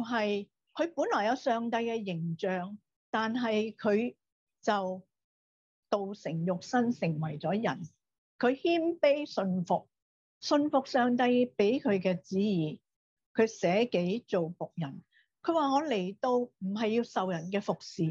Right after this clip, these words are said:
因為佢本來就係創造我哋嘅，但係佢嚟到唔係要我哋追-，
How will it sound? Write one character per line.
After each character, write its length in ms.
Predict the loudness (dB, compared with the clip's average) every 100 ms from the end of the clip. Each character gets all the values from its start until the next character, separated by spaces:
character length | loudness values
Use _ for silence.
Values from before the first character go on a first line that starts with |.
| -4 _ _ _ _ 0
因 80 | 2 4
為 100 | 2
佢 80 | 2
本 220 | 4 4
來 220 | 4 4
就 140 | 2
係 240 | 2 0 -2
創 460 | 0 2 2 0
造 120 | 2 0
我 260 | 0 -2
哋 180 | -2 -2
嘅， 160 | -4 -6 _ _ _ _
但 180 | 0 2
係 180 | 2 0
佢 160 | 0
嚟 280 | 0 0 -2
到 120 | 0
唔 220 | -2 -2 -2
係 120 | 0
要 140 | 0 0
我 140 | -2
哋 120 | -4 -6 0
追-， 420 | 0 0 -8